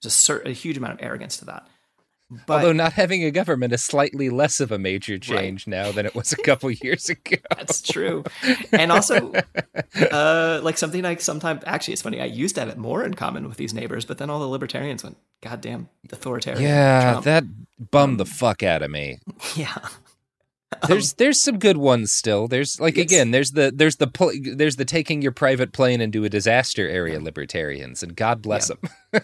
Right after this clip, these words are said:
Speaker 2: them. <laughs>
Speaker 1: Totally. And,
Speaker 2: Yeah.
Speaker 1: you know, they're like, they just don't want their, you know, it's like my,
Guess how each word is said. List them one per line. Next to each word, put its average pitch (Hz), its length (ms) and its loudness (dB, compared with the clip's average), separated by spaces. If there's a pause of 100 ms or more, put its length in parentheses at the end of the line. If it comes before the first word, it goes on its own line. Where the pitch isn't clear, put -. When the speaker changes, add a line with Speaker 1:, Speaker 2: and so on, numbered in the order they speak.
Speaker 2:
them. 170 120 2 (120)
<laughs> - 100 -8
Speaker 1:
Totally. - 760 -6 (720)
And, 151 220 -2
Speaker 2:
Yeah. 92 220 2
Speaker 1:
you 160 100 0
know, 139 120 2
they're 143 140 2
like, 139 200 0
they 143 80 0
just 147 180 -4
don't 156 140 -2
want 135 100 -4
their, 107 240 -8 (120)
you 135 120 -6
know, 123 80 -4
it's - 80 -6
like 127 80 -6
my, 127 140 -6